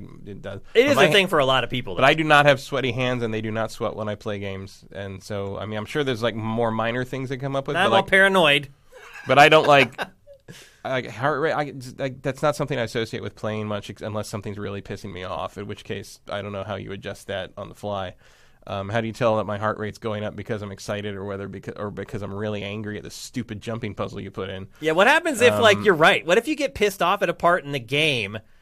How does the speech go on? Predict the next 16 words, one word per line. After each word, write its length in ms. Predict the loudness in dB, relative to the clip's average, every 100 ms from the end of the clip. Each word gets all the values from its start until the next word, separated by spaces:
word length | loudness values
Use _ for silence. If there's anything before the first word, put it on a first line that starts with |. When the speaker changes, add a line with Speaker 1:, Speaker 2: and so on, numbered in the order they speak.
| _ -2
Speaker 2:
Well, 140 | 0
actually, 380 | 2 2 2 2
if 120 | 2
it 60 | 0
would 140 | -2
do 140 | -2 0
that, 220 | 0 0
it, 120 | -2
maybe 240 | -2 -2 -2
it 80 |
would 260 | -2 -4 -8 _
make 220 | -6 -4
the 80 | -4
difficulty 520 | -8 -8 -2 0 0 -6 -6
easier. 400 | -8 -10 -12 -14
Speaker 1:
Maybe. 360 | -8 -6 -6